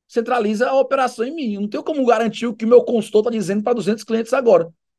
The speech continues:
Então, eu tenho que fazer o quê? Eu tenho que capacitar esse cara e confiar que ele vai tomar a decisão correta, né? Que ele vai fazer o que é o certo a ser feito, né? Então, assim, isso é extraordinário, né? Assim, a gente chegou num nível de, de desenvolvimento humano dentro das empresas que, porra, eu preciso de pessoas boas, né? Não pessoas que façam, mas que pensem, né?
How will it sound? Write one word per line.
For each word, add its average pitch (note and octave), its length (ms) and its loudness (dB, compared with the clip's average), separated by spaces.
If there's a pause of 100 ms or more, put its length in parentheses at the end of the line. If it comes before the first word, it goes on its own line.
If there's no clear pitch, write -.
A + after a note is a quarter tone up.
(240)
Então, C4 140 0
eu C#4 40 0
tenho D4 140 -2
que - 40 -18
fazer C#4+ 220 4
o D4+ 60 4
quê? D4 80 4
Eu A#3+ 60 8
tenho C4 180 -2
que - 40 -12
capacitar C4+ 480 2
esse B3 160 0
cara A3 280 0
e - 20 -8
confiar A#3 460 -2
que B3 80 -8
ele A#3 80 -2
vai G#3 140 2
tomar F#3+ 240 -2
a - 20 -2
decisão F3 340 -6
correta, C#3 340 -2
né? C3+ 120 -6
Que C3+ 80 -6
ele E3+ 80 0
vai F#3 160 4
fazer F3 280 2
o F#3+ 80 4
que F#3+ 80 -2
é F3 40 4
o F3+ 60 0
certo E3 240 0
a - 20 -6
ser D#3+ 140 -10
feito, D3 280 -8
né? D3 140 -6 (340)
Então, G#3+ 120 4
assim, A3+ 140 4
isso G3+ 200 4
é C#4+ 100 8
extraordinário, D4+ 800 4
né? E3+ 80 2
Assim, F#3 160 0
a - 20 -2
gente E3 120 -4
chegou G#3 180 6
num B3+ 140 -2
nível A3 280 2
de, D#3+ 300 -12
de E3+ 220 -12
desenvolvimento F3 580 0
humano E3 480 0 (240)
dentro D#3+ 240 -4
das D#3+ 160 2
empresas D#3 480 -2 (320)
que, G#3 100 -16
porra, A3+ 300 2
eu G3 100 0
preciso C4 540 -4
de C4+ 80 -14
pessoas A#3 500 -2
boas, E3 460 2
né? D#3+ 180 -8
Não G3 260 -6
pessoas A#3 260 -2
que A#3 100 -16
façam, G3+ 440 -4
mas E3+ 200 -4
que A#3 80 -10
pensem, G3 460 2
né? D3 160 -8